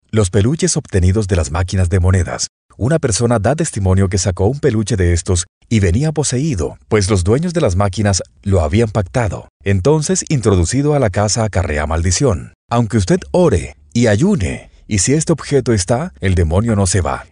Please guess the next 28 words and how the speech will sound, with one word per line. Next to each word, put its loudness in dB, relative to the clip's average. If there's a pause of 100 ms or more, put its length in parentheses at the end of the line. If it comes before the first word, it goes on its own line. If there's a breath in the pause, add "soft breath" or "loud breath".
Él 0
está 0
trabajando 0
con -2
pleitos 0
familiares, 2 (100)
ruina, -2
problemas, 0
etcétera. -6 (240)
Lo 0
que 0
hay 4
que 0
hacer 2
es 0
echarlo 0
fuera 0
en -2
el 0
nombre 4
de 2
Jesús. -4 (140)
Bueno, -2 (140)
todo 2
lo 2
que -2
son 0
imágenes -2